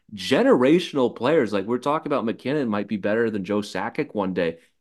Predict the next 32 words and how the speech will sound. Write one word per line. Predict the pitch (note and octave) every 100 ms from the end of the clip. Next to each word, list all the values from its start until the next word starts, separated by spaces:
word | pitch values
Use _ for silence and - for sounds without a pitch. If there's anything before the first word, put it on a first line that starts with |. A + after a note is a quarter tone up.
| -
Cale | F3+ D#4+
Makar, | F4+ C4 - E3 A#2
we've | G2+ A#2+
said | G3
this | G3
a | C3+
million | G#2+ A#2+ D3+ C3
times, | B2+ C3+ G#2 _ _ -
could | - D#4+ F#4 B2+
go | C#3+ G3+
down. | B2+ A2 C#3 F#2 C#2+ _ _ -
He | E3 D#3+ -
has | A#3 E4+ -
the | F#3
potential | F3 C#3+ - C#3+ D#3+ F#2 C#2+ - _ -
to | D3
be | B2 F#3+ D#4
the | D#4+
best | A#2+ - - C#3 - -
to | B2+ -
ever | A2+ B2 A#2
do | F2+ G2 A#2
it | E2+ -
at | D#2+
his | G#2 F2+
position | - F#2 F2 E2+ - - _ _ _ _ -
at | G2
the | F#2+ E2+
end | D#2+
of | D2+
the | D#2
day. | - C#2+ D2